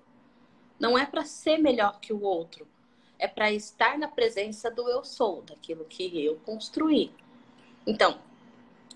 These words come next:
quando a gente vem pra um relacionamento, hoje eu posso dizer que tenho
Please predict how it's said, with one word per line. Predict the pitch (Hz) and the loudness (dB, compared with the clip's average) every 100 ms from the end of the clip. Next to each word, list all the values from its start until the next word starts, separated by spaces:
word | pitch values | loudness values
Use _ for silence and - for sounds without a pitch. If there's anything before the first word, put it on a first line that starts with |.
| - - | -14 2
quando | 254 269 | 4 8
a | 247 | 6
gente | 220 214 202 | 6 -2 0
vem | 202 240 | 4 4
pra | 254 214 | 4 -4
um | |
relacionamento, | 196 180 165 - 156 139 151 180 147 - - _ _ _ - | -2 -4 -4 -6 -8 -4 0 0 -2 -10 -20 _ _ _ -4
hoje | - 262 254 | 8 8 8
eu | 254 | 2
posso | - 247 240 254 | 0 -2 -2 -8
dizer | 254 226 214 | -8 -6 -6
que | 208 247 | -6 -12
tenho | - 202 202 220 277 | -8 -6 -4 -4 -6